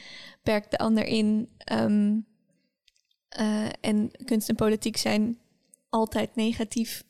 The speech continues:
aan elkaar verbonden. Ehm, eh, ja, het is, het is super gelaagd en we hebben denk ik weer, weer een extra tipje van de sluier kunnen oplichten.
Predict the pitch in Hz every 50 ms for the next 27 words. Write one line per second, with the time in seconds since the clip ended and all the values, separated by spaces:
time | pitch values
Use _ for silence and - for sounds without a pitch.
0 | _ _ _ - _ 240 233 226 233 - 226 214 226 226 226 214 233 226 233 233
1 | 240 254 262 277 - _ _ _ - 226 220 220 220 220 220 220 220 220 226 226
2 | - 277 - - - 254 - _ _ - 254 214 - - 220 - 226 226 - -
3 | - - - 226 - - 233 - - - 285 - 233 233 - 233 214 208 214 262
4 | 277 - - - 226 226 226 220 214 226 220 - 226 - - 220 220 214 - -
5 | - - - - - - - - - - _ _ _ _ _ _ 247 226 220 233
6 | 233 240 - - - 240 - 247 240 - - 220 - 233 214 214 220 - - 226
7 | 208 208 208 214 - - 208 - - 214 - 226 214 208 - - 254 285